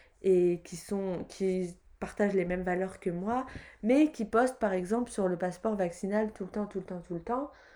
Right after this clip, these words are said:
Et au final, ils te le font accepter malgré toi. Parce que, et malgré eux aussi.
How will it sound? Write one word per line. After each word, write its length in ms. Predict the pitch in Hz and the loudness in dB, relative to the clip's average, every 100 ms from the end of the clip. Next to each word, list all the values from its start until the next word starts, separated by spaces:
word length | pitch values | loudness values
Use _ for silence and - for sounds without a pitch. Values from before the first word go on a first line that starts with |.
| _ _ _ _ _ _ _ | _ _ _ _ _ _ _
Et 80 | 233 | 10
au 100 | 226 | 10
final, 460 | - 226 285 311 - | 8 2 4 4 2
ils 80 | 214 | -4
te 120 | - | 2
le 80 | 220 | 2
font 200 | 214 247 | 4 -2
accepter 840 | - 202 208 - 226 - 247 262 320 _ _ _ _ _ _ _ _ - | 0 0 0 0 0 0 2 2 -2 _ _ _ _ _ _ _ _ -10
malgré 580 | 202 214 214 208 220 220 | 4 6 6 6 4 4
toi. 440 | - 180 180 - _ _ _ _ _ _ _ - | 4 0 -2 -14 _ _ _ _ _ _ _ -2
Parce 280 | 202 190 - | 0 0 -4
que, 360 | - 220 220 - | 2 2 2 2
et 120 | - | 6
malgré 520 | 214 214 185 208 208 - | 8 8 8 2 2 4
eux 140 | 254 247 | 6 8
aussi. 420 | 226 220 202 | 6 2 -8